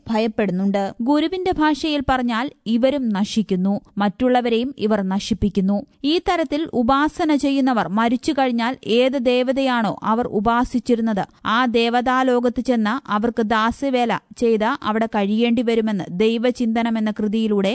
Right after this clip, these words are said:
ഗുരു ഓർമ്മപ്പെടുത്തുന്നു. ഇതിന് പരിഹാരമായി ശുദ്ധ സ്വാത്വിക ദേവതകളെ ഉപാസിച്ച് ജ്ഞാനസിദ്ധി നേടി മനുഷ്യജന്മത്തിന്റെ പൂർണ്ണതയിൽ എത്തിച്ചേരാമെന്നും ഗുരു ഉപദേശിക്കുന്നു. താമസികവും രാജസികവുമായ ദൈനംദിന കർമ്മങ്ങൾ വരെ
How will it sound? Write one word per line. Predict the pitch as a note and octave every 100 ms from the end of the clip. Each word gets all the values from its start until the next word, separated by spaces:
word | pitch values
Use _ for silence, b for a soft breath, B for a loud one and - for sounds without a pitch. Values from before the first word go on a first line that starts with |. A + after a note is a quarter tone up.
| - G#3
ഗുരു | A3 A#3 G3 -
ഓർമ്മപ്പെടുത്തുന്നു. | G3+ G#3 G#3+ F3 F#3 F#3 G3 G3+ G3+ - -
ഇതിന് | C4 C4 F#4
പരിഹാരമായി | F4+ D#4 D4 D4+ D#4 D4+ C4+ C4 D#4
ശുദ്ധ | - C#4+ B3 D#4+
സ്വാത്വിക | E4 D4 C#4 C#4+ C#4 D#4 D#4
ദേവതകളെ | C#4 C4+ C#4 C#4 C#4 C#4
ഉപാസിച്ച് | C4 B3+ C4 - A#3 F#3+ - G3
ജ്ഞാനസിദ്ധി | A#3 B3+ C4 D4 - A#3 C4
നേടി | B3+ A#3+ F#3 -
മനുഷ്യജന്മത്തിന്റെ | A3+ A#3+ C4 - B3 C4 B3+ B3+ B3 B3
പൂർണ്ണതയിൽ | A#3+ A#3+ B3+ B3+ A#3 -
എത്തിച്ചേരാമെന്നും | G#3 C4 B3+ B3+ A#3+ B3 A#3+ G3+ - F#3+
ഗുരു | G#3 A#3 A#3
ഉപദേശിക്കുന്നു. | F#3 G#3 G#3 G#3+ - G#3 G3+ G3+ G3 _ _ -
താമസികവും | B3 A#3+ C#4 C#4+ C#4 C#4 C4 D4
രാജസികവുമായ | C4+ B3 A#3+ C4 - C4+ C4 C4 C4 B3+ A#3+
ദൈനംദിന | A#3 A#3 A#3+ C4 C4+ C4
കർമ്മങ്ങൾ | C4 A#3+ A#3+ B3+ B3+
വരെ | A#3+ A3